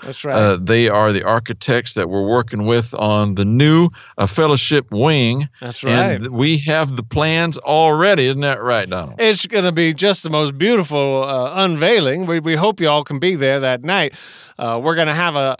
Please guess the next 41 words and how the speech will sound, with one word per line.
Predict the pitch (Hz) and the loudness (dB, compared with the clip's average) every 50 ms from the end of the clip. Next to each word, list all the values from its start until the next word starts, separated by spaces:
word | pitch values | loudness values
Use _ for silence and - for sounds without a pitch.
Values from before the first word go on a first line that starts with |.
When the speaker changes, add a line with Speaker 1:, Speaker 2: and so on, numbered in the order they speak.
| - - - | -10 -16 -6
Speaker 1:
we're | - 190 | -2 0
gonna | 196 185 | 0 0
have | 170 147 | 0 -2
a | 147 | -2
silent | - - 208 196 196 196 185 180 175 | -4 -2 0 0 0 0 -2 -4 -4
auction | - 175 160 160 160 - 180 175 190 220 233 | -2 -2 -2 -2 -2 -2 -4 -2 -2 -4 -4
and | 226 185 | -2 0
then | 196 190 | 0 0
have | 170 190 175 | 0 0 0
a | 156 147 | -2 0
really | 170 196 240 214 175 160 | 0 2 2 2 2 0
loud | 165 170 220 196 190 202 175 139 - | 0 0 0 2 2 0 -2 -4 -4
one, | 127 135 151 185 190 _ _ _ _ _ - | -4 -2 -2 -4 -6 _ _ _ _ _ -4
uh, | 165 147 127 117 120 127 - - | -2 -2 -2 -2 -4 -6 -2 0
after | 165 160 165 160 - 156 | 0 0 0 -2 -4 -2
that. | 151 160 165 156 139 135 143 - - | 0 0 0 0 -2 -4 -6 -10 -14
Speaker 2:
<laughs> | 151 - _ _ - - - - - - | -18 -18 _ _ -20 -20 -20 -18 -10 -6
Yeah, | 147 139 127 120 127 | -4 0 2 2 4
we | 139 147 | 4 4
Speaker 1:
Uh, | |
Speaker 2:
gotta | 151 139 135 | 2 2 2
make | 131 135 139 135 - | 0 0 -2 -2 0
up | 147 135 127 - | -2 -2 -2 -2
for | - 107 95 | -6 -10 -8
the | 85 85 - | -8 -8 -10
silent | - 123 113 104 92 82 - - | -8 -6 -6 -6 -6 -8 -10 -10
one, | - - 92 | -6 -6 -6
so | - - 87 | -4 -4 -4
we'll | 92 98 101 | -2 0 0
be | 107 101 95 | 0 2 2
Speaker 1:
<laughs> | 101 107 98 | 2 2 0
Speaker 2:
extra | - - - 95 98 | 0 -4 -6 -4 -2
loud. | 101 104 95 87 78 73 73 73 - | 0 0 0 0 -2 -4 -6 -8 -2
Speaker 1:
We're | 196 220 226 | 0 0 2
gonna | 226 226 208 202 196 | 2 2 2 2 2
unveil | 233 233 240 247 220 202 220 220 220 214 | 2 2 2 2 2 2 2 2 2 2
this | 190 202 196 185 | 2 0 -2 -2
plan, | - _ - 262 254 247 240 233 | -4 _ -2 0 0 2 0 0
and | 220 190 | -2 -2
we're | 180 185 180 | -2 -2 -2
gonna, | 190 180 175 165 | 0 0 0 -2